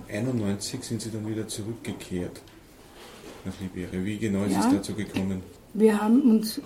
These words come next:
Speaker 2: mit unserem Bischof zusammengesetzt. Das war das erste Mal, wie wir weg mussten, nicht?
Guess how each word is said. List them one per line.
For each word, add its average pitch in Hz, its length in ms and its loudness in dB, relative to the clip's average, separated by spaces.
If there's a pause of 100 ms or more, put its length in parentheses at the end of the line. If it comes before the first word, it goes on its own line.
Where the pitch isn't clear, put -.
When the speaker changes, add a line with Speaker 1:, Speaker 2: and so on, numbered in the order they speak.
Speaker 2:
mit 208 220 0
unserem 214 320 4
Bischof 233 480 2
zusammengesetzt. 233 1080 2 (760)
Das 214 200 0
war 208 120 0
das 208 180 -2
erste 214 380 2
Mal, 196 260 0
wie 202 140 2
wir 196 120 0
weg 190 260 0
mussten, 196 340 -4
nicht? 240 240 0